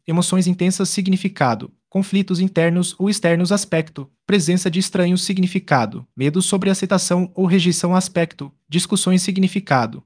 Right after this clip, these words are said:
necessidade de comunicação através de seus sonhos. Você pode encontrar pistas sobre como lidar com seus conflitos.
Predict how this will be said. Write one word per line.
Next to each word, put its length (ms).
necessidade 560
de 140
comunicação 640
através 500
de 80
seus 220
sonhos. 640
Você 240
pode 260
encontrar 600
pistas 280
sobre 300
como 260
lidar 320
com 140
seus 240
conflitos. 840